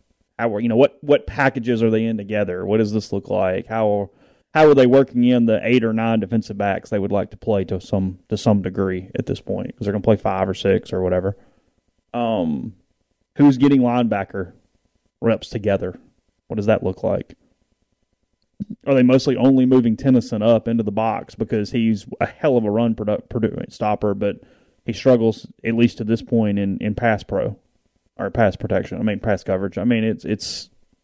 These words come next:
it's a lot of stuff like that that I do think you can glean to some extent over the course of the, uh, of the camp, but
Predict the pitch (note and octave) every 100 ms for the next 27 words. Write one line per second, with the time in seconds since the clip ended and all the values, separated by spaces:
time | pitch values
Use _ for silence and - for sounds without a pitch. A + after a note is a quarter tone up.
0 | _ _ _ _ - A3+ G#3 - - D#3
1 | C3 A#2 B2+ A2+ B2 B2 A2+ A2 A2+ B2
2 | A#2+ G#2+ G#2 G#2+ G2 G#2+ G#2+ G#2 G2 A2+
3 | F#2+ - A2+ G#2 G2 G2+ - G2+ G#2 G2
4 | F#2+ G2 F#2+ F#2 F#2 F2+ _ _ _ _
5 | _ _ _ G#2+ G2 - B2+ G2+ - -
6 | A#2 -